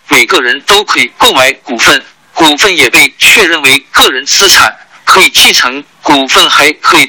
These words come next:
通过股票交易所进行转让销售，而且还建立董事会，聘请专业的职业经理人进行经营。这就是资本风险投资，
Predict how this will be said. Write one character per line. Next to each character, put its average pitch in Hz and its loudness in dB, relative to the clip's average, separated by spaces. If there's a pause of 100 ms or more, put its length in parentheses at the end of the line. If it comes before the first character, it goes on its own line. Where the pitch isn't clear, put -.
通 185 -2
过 - -2 (160)
股 - 0
票 - 2
交 190 0
易 185 0
所 123 -2 (240)
进 - 0
行 151 0
转 113 0
让 135 2
销 151 2
售， 165 0 (240)
而 143 2
且 - 2
还 123 2
建 202 -2
立 185 0 (120)
董 110 -2
事 - 0
会， - 0 (280)
聘 - 0
请 123 0
专 220 0
业 196 0
的 127 -2
职 - -2
业 165 2
经 226 -2
理 151 -2
人 120 0
进 - 0
行 127 0
经 - 0
营。 117 -2 (400)
这 - 0
就 - 0
是 - 0
资 - -2
本 113 -4
风 - -2
险 110 0
投 123 -2
资， - 0